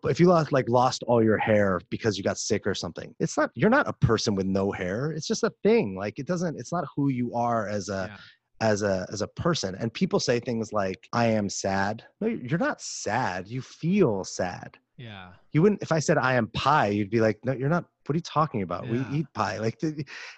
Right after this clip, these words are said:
Speaker 1: but
Speaker 2: Yeah.
Speaker 1: we, we take these things on as if they are who we are. And I think that now I don't, it's not that I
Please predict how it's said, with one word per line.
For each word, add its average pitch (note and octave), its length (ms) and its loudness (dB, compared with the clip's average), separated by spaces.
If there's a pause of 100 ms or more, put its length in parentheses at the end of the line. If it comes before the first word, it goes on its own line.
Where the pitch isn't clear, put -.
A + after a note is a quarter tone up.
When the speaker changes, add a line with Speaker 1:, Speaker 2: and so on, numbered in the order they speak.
(160)
Speaker 1:
but D#3 120 4
Speaker 2:
Yeah. E3 60 2
Speaker 1:
we, G3 240 6
we D#3+ 140 4
take F3+ 260 0
these F#3+ 160 -2
things C3 220 0
on C3 140 2
as G#2+ 100 0
if A2 100 -4
they G#2+ 160 -2
are G2+ 200 -6
who A2+ 160 -2
we G#2+ 140 0
are. G2+ 220 0
And C3+ 100 -2
I A2+ 60 -2
think B2 360 -6
that G#2+ 240 -4
now A2 680 0 (520)
I A#2 100 2
don't, D3+ 260 2 (140)
it's A#2 160 -10
not C#3+ 260 -2
that C3+ 120 -2
I A2+ 100 -4